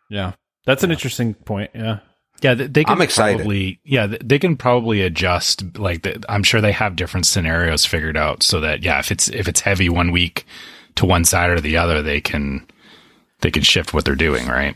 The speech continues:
Speaker 1: Well,
Speaker 3: Yeah.
Speaker 1: maybe even need to pick ahead of time. Like, maybe even need to pick when you check in, like, uh, you know, a couple weeks ahead of time.
Speaker 3: Mm. That, that might be interesting. What I'm thinking, though, is that I'm, I'm hopeful that this food is top notch.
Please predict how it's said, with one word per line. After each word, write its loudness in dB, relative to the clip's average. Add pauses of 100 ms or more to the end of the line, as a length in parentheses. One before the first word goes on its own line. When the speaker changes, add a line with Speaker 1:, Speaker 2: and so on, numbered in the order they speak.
Speaker 1:
Well, 2
Speaker 3:
Yeah. 4
Speaker 1:
maybe 2
even 2
need 0
to -2
pick 0
ahead 2
of -2
time. 0
Like, -2
maybe 2
even 2
need 2
to 0
pick -2
when 2
you -2
check -2
in, 2
like, 2
uh, 4
you -2
know, 0 (120)
a -8
couple 0
weeks 2
ahead 2
of 0
time. -6 (440)
Speaker 3:
Mm. -4 (440)
That, 0
that 4
might 2
be 2
interesting. 2
What 4
I'm 2 (760)
thinking, 2
though, 2
is 2
that 2
I'm, 2
I'm 0
hopeful 2 (680)
that 2 (120)
this 2
food 2 (340)
is 0
top 0
notch. -2